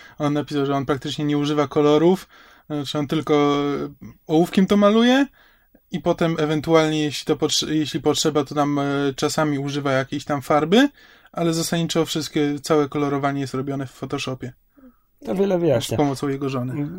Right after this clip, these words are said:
Speaker 2: Za to zbroja mu bardzo fajnie wychodzi.
Speaker 1: Zbroja mu fajnie wychodzi, zbroja f-, fajny projekt, tylko właśnie to jest to, że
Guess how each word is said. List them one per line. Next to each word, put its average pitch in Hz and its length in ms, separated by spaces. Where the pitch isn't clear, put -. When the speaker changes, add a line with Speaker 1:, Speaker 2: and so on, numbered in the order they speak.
Speaker 2:
Za 175 180
to 208 140
zbroja 175 440
mu 185 300
bardzo 156 300
fajnie 127 320
wychodzi. 107 420
Speaker 1:
Zbroja 262 360
mu 226 120
fajnie 156 340
wychodzi, 143 520
zbroja 185 300
f-, 160 300
fajny 156 360
projekt, 160 380
tylko 208 120
właśnie 196 260
to 196 120
jest 196 160
to, 170 140
że 156 160